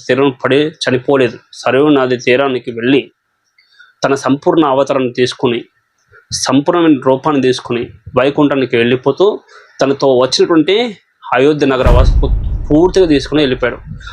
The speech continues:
ఆ తర్వాత కొంతకాలం పాటు అయోధ్య నగరం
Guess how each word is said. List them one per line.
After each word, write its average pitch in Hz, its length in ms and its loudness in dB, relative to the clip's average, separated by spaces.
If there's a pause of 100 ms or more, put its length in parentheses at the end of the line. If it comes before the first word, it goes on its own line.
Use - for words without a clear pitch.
(160)
ఆ 123 120 2
తర్వాత 147 300 -4
కొంతకాలం 143 840 0
పాటు 147 460 -4 (280)
అయోధ్య 143 360 0
నగరం 131 440 -2